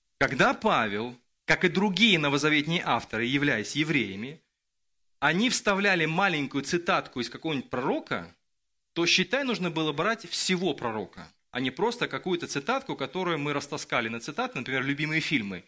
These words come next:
И нам вообще по боку, там, в каком контексте, просто цитируем. Там, «Дитя мороженое», там, «Женщине цветы». Нам контекст не нужен здесь. Или всё могу в укрепляющем меня стихе, вырванном из контекста.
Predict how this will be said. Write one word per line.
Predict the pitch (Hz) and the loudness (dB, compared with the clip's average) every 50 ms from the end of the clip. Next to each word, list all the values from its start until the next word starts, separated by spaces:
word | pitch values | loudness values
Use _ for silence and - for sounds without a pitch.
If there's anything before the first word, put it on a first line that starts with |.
| _ _ _ _ _ _ _ | _ _ _ _ _ _ _
И | - | -2
нам | 151 196 214 202 | 0 0 0 0
вообще | 185 - - 180 | 0 0 0 0
по | - 185 175 | 0 -2 -4
боку, | 117 117 113 - 113 | -2 -4 -4 -4 -4
там, | - 117 | -6 -6
в | 113 - | -6 -6
каком | 147 139 165 156 147 | -6 -6 -4 -6 -4
контексте, | 147 180 190 190 285 285 277 - - | -2 -2 0 0 0 -2 -2 -4 -8
просто | - 180 226 226 - 180 | -6 -4 -6 -6 -6 -8
цитируем. | - 170 147 - 127 113 110 104 101 95 95 - _ _ _ _ _ _ _ _ - | -8 -8 -6 -6 -6 -4 -4 -6 -8 -10 -12 -16 _ _ _ _ _ _ _ _ -12
Там, | - 107 101 101 101 104 | -10 -10 -8 -8 -8 -8
«Дитя | 123 131 - 185 170 | -6 -2 0 0 0
мороженое», | 160 170 185 240 262 226 175 156 135 120 | 2 0 0 0 -2 -2 -2 -2 -4 -4
там, | - 120 110 107 104 101 101 98 - _ _ _ _ _ _ - | -4 -4 -6 -6 -8 -10 -12 -14 -18 _ _ _ _ _ _ -6
«Женщине | - - 170 220 208 - 190 170 165 | -2 0 2 2 2 0 0 -2 -4
цветы». | - - 165 160 - - 120 98 87 - _ _ _ _ _ _ _ | -4 -2 -4 -2 0 0 -2 -2 -2 -8 _ _ _ _ _ _ _
Нам | - 196 262 254 | -4 -4 -2 0
контекст | 254 226 214 - 226 208 - 214 | 0 -2 0 0 -2 -2 0 0
не | 214 208 | 0 0
нужен | 185 156 120 107 104 95 | 0 0 -2 -4 -8 -10
здесь. | 90 98 95 85 - - | -10 -8 -8 -8 -6 -4
Или | 131 135 147 | 0 0 0
всё | 143 - 220 | 2 2 0
могу | 233 214 196 175 196 196 180 160 - - - _ - | 2 0 0 0 0 0 -2 -2 -6 -14 -20 _ -10
в | - 135 147 | -6 -4 -4
укрепляющем | 147 160 170 170 180 190 202 190 180 180 - 165 151 | 0 0 0 2 2 2 4 4 2 2 0 -2 -2
меня | 151 156 170 180 170 160 147 | -2 0 2 2 2 2 2
стихе, | 135 - - 156 - 185 170 | -2 -2 -6 -2 0 0 2
вырванном | 147 156 156 156 147 143 143 | 2 2 0 0 0 -2 -2
из | 135 - | -2 -2
контекста. | - 139 135 - 131 101 - - - - - - | -2 -4 -2 -2 -2 -4 -4 -8 -14 -14 -16 -16